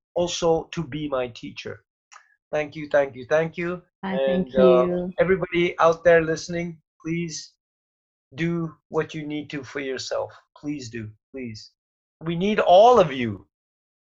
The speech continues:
Speaker 2: Yes, we do.
Speaker 1: We need everybody.
Speaker 2: Yeah. Thank you so much for sharing your thoughts, Michael,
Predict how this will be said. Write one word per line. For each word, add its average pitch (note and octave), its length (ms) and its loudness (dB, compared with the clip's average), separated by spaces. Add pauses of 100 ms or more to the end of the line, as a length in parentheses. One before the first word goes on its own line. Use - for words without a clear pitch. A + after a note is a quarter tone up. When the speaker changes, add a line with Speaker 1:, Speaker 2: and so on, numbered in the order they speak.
(220)
Speaker 2:
Yes, F3 380 -4 (280)
we G#3 140 4
do. F#3 400 2
Speaker 1:
We G3 120 2
need - 260 -12
everybody. E3 800 2 (680)
Speaker 2:
Yeah. G#3+ 360 2 (1300)
Thank G#3+ 260 4
you G#3 100 4
so G3+ 220 -2
much F3+ 300 -2
for F#3 160 -4
sharing E3+ 480 0
your E3 140 0
thoughts, D#3+ 440 -2
Michael, D#3+ 720 -6